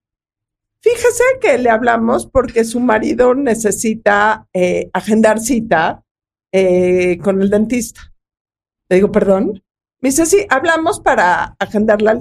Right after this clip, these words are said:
cita de su marido". Le digo, "Señorita, mi marido tiene cincuenta y siete años". <laughs> Quisiera yo pensar, pero en el momento que lo estoy diciendo,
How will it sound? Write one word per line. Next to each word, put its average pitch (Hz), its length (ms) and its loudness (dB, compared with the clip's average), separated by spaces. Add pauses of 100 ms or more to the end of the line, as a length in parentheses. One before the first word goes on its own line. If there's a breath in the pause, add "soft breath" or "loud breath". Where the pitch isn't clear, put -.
cita 220 280 -2
de 190 60 0
su 202 120 -4
marido". 208 500 -2 (800)
Le 180 100 -2
digo, 175 280 -6
"Señorita, 185 480 -2 (880)
mi 226 120 2
marido 262 300 0
tiene 302 220 -4
cincuenta 185 420 -4
y 139 60 -4
siete 170 300 -2
años". 175 420 0
<laughs> - 840 -16
Quisiera 359 380 2 (100)
yo - 140 0
pensar, 466 380 0
pero 285 420 0
en 349 160 2
el 294 80 0
momento 415 420 0
que 403 80 -2
lo 262 60 -2
estoy 233 180 0
diciendo, 190 560 -4